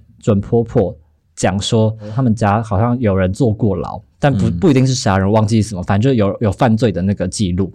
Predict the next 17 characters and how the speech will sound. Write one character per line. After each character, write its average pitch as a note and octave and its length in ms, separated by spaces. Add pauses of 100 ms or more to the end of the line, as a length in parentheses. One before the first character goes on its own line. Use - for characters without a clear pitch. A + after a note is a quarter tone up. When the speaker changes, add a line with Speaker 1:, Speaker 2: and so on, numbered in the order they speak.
(340)
Speaker 1:
然 A2 100
后 A2+ 80
他 C#3 120
们， A2+ 180
他 D#3 160
那 D#3 80
个 B2 80
婆 G#2 140
婆 F#2+ 120
就 B2 220 (340)
取 G#2+ 220
消 G#2 220
这 A#2 100
门 G2+ 160
婚 F2 240
事， - 300
欸， - 420